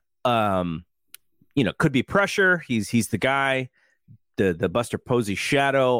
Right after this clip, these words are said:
all of those things. But I wonder if it's like,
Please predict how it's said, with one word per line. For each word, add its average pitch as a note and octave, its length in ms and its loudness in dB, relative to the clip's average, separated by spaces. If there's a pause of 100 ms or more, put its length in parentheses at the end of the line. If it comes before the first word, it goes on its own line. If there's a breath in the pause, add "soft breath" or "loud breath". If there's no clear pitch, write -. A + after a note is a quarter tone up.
all C3 220 4
of A#2 80 -6
those A#2+ 220 2
things. A2+ 380 0 (520 soft breath)
But C#3 300 2 (360)
I D3+ 80 0
wonder B3 360 2
if A3 140 0
it's D#3+ 160 0
like, D3+ 220 0